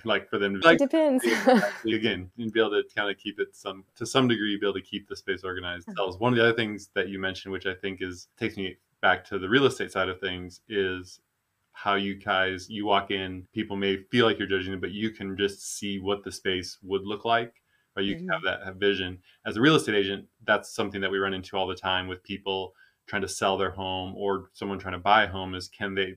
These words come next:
Speaker 1: they have a much harder time seeing what the home could be if the home isn't staged properly, if it isn't, if someone's
Speaker 2: Oh
Speaker 1: trying to
Speaker 2: my
Speaker 1: sell
Speaker 2: gosh,
Speaker 1: and it's
Speaker 2: yeah.
Speaker 1: messy and it looks like it's cluttered. How could this look like a really nice home because it's cluttered? Well, if we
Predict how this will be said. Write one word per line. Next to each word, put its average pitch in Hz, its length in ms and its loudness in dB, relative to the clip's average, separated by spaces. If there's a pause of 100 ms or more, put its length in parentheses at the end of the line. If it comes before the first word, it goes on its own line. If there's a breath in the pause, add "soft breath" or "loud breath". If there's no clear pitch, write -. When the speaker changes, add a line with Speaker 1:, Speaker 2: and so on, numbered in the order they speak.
Speaker 1:
they 107 160 -2
have 104 200 6
a 101 40 0
much 98 200 -4
harder 101 340 0
time 98 340 -4
seeing 95 380 -8
what 92 120 -8
the 92 60 -10
home 90 240 -8
could 113 240 -4
be 98 240 -4
if 98 200 0
the 95 80 -8
home 95 280 -8
isn't 90 240 -10
staged 92 420 -4
properly, 90 440 -6
if 90 160 -8
it 95 100 -2
isn't, 90 260 -4
if 90 80 -14
someone's 190 220 -6
Speaker 2:
Oh 185 40 -2
Speaker 1:
trying 170 80 0
to 165 40 -4
Speaker 2:
my 160 60 -6
Speaker 1:
sell 160 180 -2
Speaker 2:
gosh, 156 120 -12
Speaker 1:
and 180 80 -6
it's 170 80 -4
Speaker 2:
yeah. 160 140 -4
Speaker 1:
messy 92 400 -2
and 92 80 -4
it 92 120 -8
looks 98 240 -4
like 95 100 -4
it's 92 160 -6
cluttered. 95 400 0
How 107 180 4
could 104 200 -8
this 101 320 -2 (120)
look 107 320 -8
like 98 220 0
a 101 60 0
really 101 220 -2
nice 92 200 0
home 113 240 2
because 101 220 -6
it's 90 80 -20
cluttered? 98 340 0
Well, 95 280 -6
if 95 160 -16
we 90 200 -12